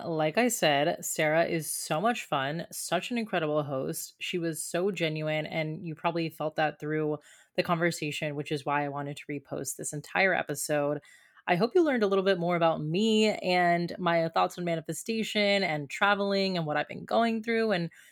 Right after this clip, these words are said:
so many other things. I know we covered a lot of ground, so let us know what you think. Be sure to go support Sarah's podcast, the Lit A F Podcast.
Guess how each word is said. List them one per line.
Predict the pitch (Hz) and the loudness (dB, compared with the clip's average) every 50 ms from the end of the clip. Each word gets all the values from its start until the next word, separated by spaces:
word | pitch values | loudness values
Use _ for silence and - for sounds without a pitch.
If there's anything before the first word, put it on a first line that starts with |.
| _ _ _ | _ _ _
so | - - - 277 | -4 4 4 6
many | 339 359 277 208 | 6 6 6 8
other | 180 175 175 170 | 8 8 6 4
things. | 165 175 170 175 185 180 | 4 2 0 0 0 2
I | 185 175 | 2 2
know | 165 165 | 2 2
we | 165 170 165 | 0 -2 -2
covered | - - 165 156 160 | -2 -2 -2 0 0
a | 156 | 0
lot | 147 143 147 151 | 0 0 0 0
of | 151 | -2
ground, | 139 - 143 139 135 135 - - 147 | -4 -2 -2 -2 -2 -4 -6 -8 -8
so | - - 165 151 151 151 151 - _ _ _ _ _ _ _ - | -2 2 2 4 4 2 0 -2 _ _ _ _ _ _ _ 4
let | 180 202 | 6 6
us | 233 233 - | 6 2 2
know | 269 262 | 2 2
what | 262 254 | 2 2
you | 233 240 208 | 2 2 0
think. | - - 233 240 175 - - - - | 2 0 0 0 0 -2 -6 -14 -8
Be | - 180 | -4 -4
sure | 170 - - 175 | -4 -2 -2 0
to | 180 175 | 0 2
go | 185 185 | 2 0
support | 180 - - 185 - _ 175 175 170 165 | 0 0 -4 -6 -4 _ -2 -2 -2 -4
Sarah's | - - 151 156 165 156 - | -2 0 0 0 0 -2 -4
podcast, | - _ 156 147 143 - 170 170 190 196 - - | -4 _ -4 -4 -4 -2 -2 -2 -2 -4 -4 -2
the | 175 156 | -2 -2
Lit | 139 139 147 156 - - - | -2 -2 -4 -4 -4 -4 -4
A | 165 156 | -2 -2
F | 151 156 156 - _ - | -2 -2 -6 -8 _ -6
Podcast. | 139 147 147 147 - 202 214 247 269 269 - - | -6 -6 -6 -4 -4 -2 -2 -2 -2 -6 -10 -16